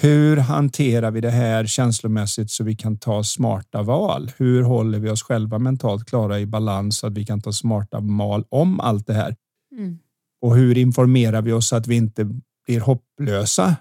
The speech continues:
Speaker 1: och tycker att det spelar ingen roll vad jag gör, lite som det blev med miljön.
Speaker 2: Det är världens, världens undergång är på väg, så att det är lika bra
Speaker 1: Ja, då kan jag
Speaker 2: att
Speaker 1: lika väl strunta i det och göra åt allting, och då kan jag lika väl, det, det är ju lätt att hamna där istället för att hamna i det där hoppfulla att, ja, men jag kan göra vad jag kan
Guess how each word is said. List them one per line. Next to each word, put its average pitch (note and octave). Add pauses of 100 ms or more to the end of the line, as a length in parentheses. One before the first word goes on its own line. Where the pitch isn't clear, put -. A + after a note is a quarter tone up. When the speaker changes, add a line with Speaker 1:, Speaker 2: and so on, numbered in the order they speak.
Speaker 1:
och A#2+
tycker A2+
att G#2
det A#2
spelar A2+
ingen G#2+
roll G#2
vad G#2+
jag A2+
gör, C3+
lite C3+
som A#2+
det A#2
blev A2+
med A2
miljön. A#2
Speaker 2:
Det G3+
är -
världens, G#3+
världens G#3
undergång F3
är F3
på F3
väg, D3+
så -
att F#3
det G3
är F3+
lika F3
bra E3
Speaker 1:
Ja, E3+
då F3
kan D#3
jag C#3+
Speaker 2:
att C3
Speaker 1:
lika C3
väl C3
strunta C3
i B2+
det B2
och A#2+
göra A#2
åt G#2+
allting, G#2+
och G2
då A#2+
kan A#2
jag A2
lika A2+
väl, G#2+
det, C#3
det D3
är D3+
ju D#3+
lätt E3
att C#3
hamna D3
där C#3
istället C3
för B2
att A#2+
hamna A2+
i A2
det A#2
där A2+
hoppfulla A2+
att, A#2
ja, A#2+
men D3
jag C3+
kan C#3+
göra C3
vad A#2
jag G#2
kan G2+